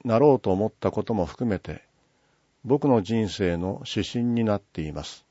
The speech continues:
高校時代に先生の授業でもらったプリントは、未だに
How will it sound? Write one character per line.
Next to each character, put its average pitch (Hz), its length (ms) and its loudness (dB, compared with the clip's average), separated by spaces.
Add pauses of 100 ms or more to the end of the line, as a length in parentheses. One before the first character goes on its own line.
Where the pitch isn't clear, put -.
(1400)
高 151 200 6
校 151 240 2
時 135 120 0
代 107 240 4
に 78 240 -8 (500)
先 147 320 0
生 151 240 2
の 107 380 0
授 107 200 -4
業 131 220 6
で 87 100 0
も 87 140 -2
ら 98 100 0
っ 98 40 -2
た - 200 -4
プ - 120 -6
リ 90 100 0
ン 87 100 -4
ト 87 160 -2
は、 87 220 -2 (840)
未 117 280 2
だ 139 120 4
に 131 240 2